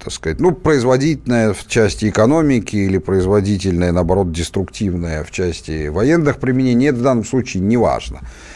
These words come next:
Э, то есть, если у тебя развитая фундаментальная наука, то у тебя будет, э, и, и прикладная, э, э, более развитая. Допустим, так. Но тогда возникает вопрос.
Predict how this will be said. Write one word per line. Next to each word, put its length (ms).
Э, 240
то 160
есть, 160
если 260
у 40
тебя 280
развитая 880
фундаментальная 880
наука, 880
то 80
у 180
тебя 300
будет, 440
э, 380
и, 260
и 40
прикладная, 920
э, 580
э, 40
более 540
развитая. 680
Допустим, 640
так. 400
Но 120
тогда 240
возникает 460
вопрос. 460